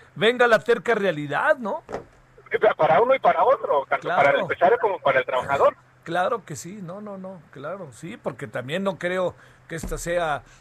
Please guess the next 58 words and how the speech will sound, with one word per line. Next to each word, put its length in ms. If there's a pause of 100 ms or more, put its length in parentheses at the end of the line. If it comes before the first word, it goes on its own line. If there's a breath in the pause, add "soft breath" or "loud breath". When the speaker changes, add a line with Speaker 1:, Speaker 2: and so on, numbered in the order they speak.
Speaker 1:
algo 360
grato 380
para 180
el 60
propio 300
gobierno, 560
¿no? 220
Pues 180
el 60
gobierno 280
además 280
con 180
la 100
política 500
pública 480
que 120 (140)
pretende 500
instrumentar, 640 (420 soft breath)
pues 180
este 240
es 100
un 120
paso 280
atrás, 360
no 120
va 100
a 60
poder, 360
¿no? 180 (680)
Speaker 2:
Así 240
es, 120 (380)
así 160
es. 160
Speaker 1:
Por 200
más 180
Speaker 2:
Esa 20
es 160
la 80
Speaker 1:
voluntad. 80
Speaker 2:
situación 280
que 100
tenemos. 240
Speaker 1:
Y 20
espero 360
que 120
no 80
Speaker 2:
Sí. 80
Speaker 1:
acaben 280
presionando 640
a 40
los 640
empresarios, 720
porque 280
esa 120
es 100
la 80
otra, 240
¿no? 180